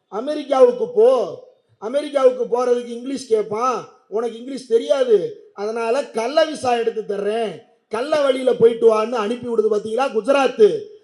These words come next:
அது மோடியினுடைய சனாதன மாடல். ஆனால்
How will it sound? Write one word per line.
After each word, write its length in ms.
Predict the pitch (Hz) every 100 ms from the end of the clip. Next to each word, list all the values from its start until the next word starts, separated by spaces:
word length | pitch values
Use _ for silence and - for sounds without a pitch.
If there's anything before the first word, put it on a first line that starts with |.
| _
அது 640 | 175 202 262 330 269 - - _ 165
மோடியினுடைய 1000 | 226 254 247 247 233 220 208 208 190 170
சனாதன 640 | - 208 220 214 202 196
மாடல். 540 | 190 220 233 202 - - _ _ _ _ _
ஆனால் 680 | 165 202 269 285 185 -